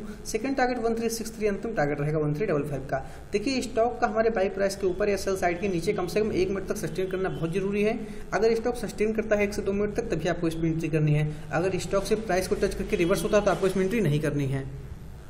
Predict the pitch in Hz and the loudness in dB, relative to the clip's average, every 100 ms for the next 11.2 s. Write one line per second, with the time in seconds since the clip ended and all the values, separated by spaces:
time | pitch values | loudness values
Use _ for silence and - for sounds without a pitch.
0 | - - 208 214 269 254 247 247 233 247 | -14 -2 0 2 0 0 0 0 0 0
1 | 247 185 185 208 214 214 208 208 196 190 | 0 0 0 0 0 0 0 0 -2 -2
2 | 208 202 196 196 190 190 214 214 247 277 | 0 0 0 0 -2 -2 -2 -2 -4 -6
3 | - - - 196 220 247 247 254 254 214 | -10 -14 -6 0 2 2 0 0 0 -2
4 | 233 226 226 220 226 226 202 - 180 214 | 0 0 0 -2 0 0 0 0 -2 0
5 | 208 220 226 220 226 - - 175 196 202 | 2 4 4 2 -2 -4 -2 0 2 2
6 | 190 - - - 180 - 185 175 190 226 | 0 -6 -10 -4 -4 -2 -4 -2 -2 -2
7 | 254 - - - 165 - 208 - - 165 | -4 -6 -10 -8 -6 -2 -4 -4 -4 -4
8 | 190 226 214 170 165 - - 226 160 202 | 2 4 4 4 0 -4 -2 0 4 4
9 | 220 220 220 220 202 175 160 - 175 190 | 4 2 0 0 0 -2 -6 -2 2 2
10 | - 208 180 190 208 196 180 170 151 185 | 2 0 2 2 0 2 0 0 0 0
11 | 202 220 | 0 -2